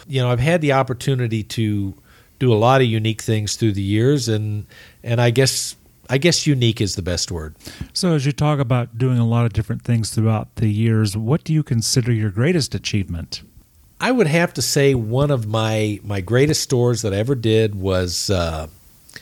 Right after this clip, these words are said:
Speaker 1: uh, Ware Jewelers in Auburn, Alabama. I did not do the drawings on the,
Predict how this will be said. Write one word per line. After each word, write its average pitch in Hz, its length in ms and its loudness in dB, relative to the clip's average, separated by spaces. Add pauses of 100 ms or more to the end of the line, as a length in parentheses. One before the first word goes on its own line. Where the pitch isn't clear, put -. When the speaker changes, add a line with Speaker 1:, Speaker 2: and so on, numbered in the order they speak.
(420)
Speaker 1:
uh, 80 480 -8
Ware 123 360 0
Jewelers 123 560 0
in 98 120 -4
Auburn, 117 400 -2
Alabama. 120 680 -2 (840)
I 127 160 2
did 123 240 0
not 120 480 0
do 120 200 0
the 101 120 -2
drawings 113 600 0
on 104 340 -4
the, 95 480 -2